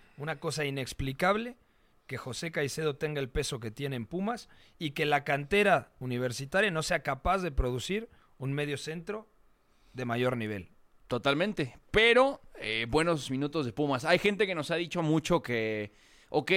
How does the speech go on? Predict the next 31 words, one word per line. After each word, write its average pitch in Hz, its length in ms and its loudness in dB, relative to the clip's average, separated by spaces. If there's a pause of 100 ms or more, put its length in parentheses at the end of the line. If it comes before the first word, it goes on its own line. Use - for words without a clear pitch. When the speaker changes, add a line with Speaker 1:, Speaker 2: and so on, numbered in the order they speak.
(120)
Speaker 2:
Chivas 180 300 4
no 180 140 2
gana, 185 380 0
pero 131 240 0
no 147 80 -2
nos 143 180 -4
deja 139 300 -2
dudas 127 400 -2
en 117 160 -6
cuanto 117 300 -4
a 113 60 -4
funcionamiento. 123 840 -4
Y 120 80 -4
que 123 160 -6
Pumas 170 400 0
no 170 240 0
pierde 202 420 4
o 160 100 8
gana, 185 360 2
pero 127 180 0
nos 120 140 -6
deja 139 240 -2
dudas. 135 340 0 (300)
A 139 120 2
mí 170 100 2
el 190 100 -2
segundo 160 340 -4
tiempo 151 300 -6
me 113 80 -6
parece 123 400 -6
algo 151 420 -6